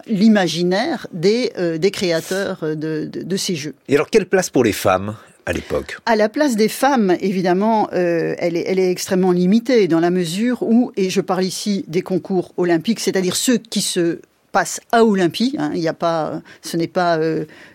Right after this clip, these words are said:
Speaker 1: euh, comment dirais-je, des, des, des concours qui se passent par-,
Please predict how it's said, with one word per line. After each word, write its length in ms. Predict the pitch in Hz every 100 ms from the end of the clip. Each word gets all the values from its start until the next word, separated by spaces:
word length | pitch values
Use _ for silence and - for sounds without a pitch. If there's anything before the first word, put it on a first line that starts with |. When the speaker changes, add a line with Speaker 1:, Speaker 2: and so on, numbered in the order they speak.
| -
Speaker 1:
euh, 160 | - - -
comment 180 | -
dirais-je, 400 | 151 156 165 156
des, 160 | 156 170
des, 160 | 156 160
des 140 | 160
concours 340 | 180 165 208
qui 80 | -
se 140 | - 156
passent 260 | 156 -
par-, 160 | -